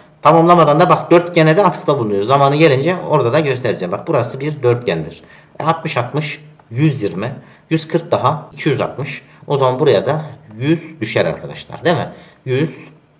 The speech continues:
iki yüz kırk, üç yüz, üç yüz altmış. Bak, buranın yüz derece olduğunu dörtgende bulduk.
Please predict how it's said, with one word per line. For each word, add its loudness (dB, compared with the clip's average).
iki -6
yüz -6
kırk, -8
üç -4
yüz, -6
üç -8
yüz -10
altmış. -10
Bak, 0
buranın 6
yüz 4
derece 4
olduğunu 2
dörtgende 4
bulduk. -2